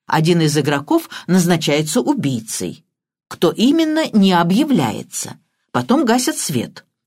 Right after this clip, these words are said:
Убийца выбирает жертву. Она должна сосчитать до двадцати и закричать. Тогда игрок, назначенный сыщиком, начинает расследование. Он допрашивает всех по порядку.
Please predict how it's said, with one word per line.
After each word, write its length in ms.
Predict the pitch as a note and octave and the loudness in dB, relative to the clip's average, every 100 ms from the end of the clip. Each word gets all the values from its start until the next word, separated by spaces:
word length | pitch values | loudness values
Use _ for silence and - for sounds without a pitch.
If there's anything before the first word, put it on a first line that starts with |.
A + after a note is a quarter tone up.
| _ | _
Убийца 640 | C3+ C3+ G#3+ D#4+ - C3 | -4 0 0 0 -4 -4
выбирает 520 | A#2 C3 A#2+ A#2 F#3+ | -4 -4 -2 0 -2
жертву. 680 | G3+ D#3 A#2 - - B1+ - _ _ _ _ _ | -2 -4 -4 -6 -14 -16 -16 _ _ _ _ _
Она 280 | D#3+ E3+ D#3+ | 0 2 2
должна 380 | D3+ D3+ E3 C#3 | 2 2 0 -2
сосчитать 600 | D#3 - D3 D3 C#3+ C3+ | -4 -4 -4 -2 -2 0
до 140 | D3 | -2
двадцати 500 | C#3 C#3+ D3 D3 D#4 | -2 -4 -4 -2 -4
и 160 | - G#3+ | 0 2
закричать. 840 | G#3+ A3 G#3+ A3 B2 A2 - - _ _ _ _ | 2 2 0 0 -6 -6 -12 -18 _ _ _ _
Тогда 360 | C#3+ C#3+ D3 C#3+ | -4 -2 0 0
игрок, 460 | C#3+ F#3 B3 A2+ - _ | 0 2 2 -2 -18 _
назначенный 640 | D3+ E3 E3 D3+ - D3 C3+ | -2 0 2 0 -2 -4 -4
сыщиком, 600 | - E4+ - D3+ B2 B2 - - | -2 -2 -2 -4 -6 -6 -10 -4
начинает 520 | E3 E3 D#3+ D3+ F3+ | -2 0 0 0 0
расследование. 800 | C#4+ - G3 A2 - E2 C#2 - _ _ _ _ | -2 -2 -4 -4 -4 -8 -10 -12 _ _ _ _
Он 280 | E4+ F4 A3 | 0 0 2
допрашивает 720 | A3+ A3+ C#4 D#4 - C4 C4 | 0 2 0 0 -2 -2 -4
всех 340 | - - A#3 - | -4 -2 -2 0
по 100 | G#3+ | -2
порядку. 640 | G3+ B2+ F#2+ - C2+ | -2 -2 -6 -10 -14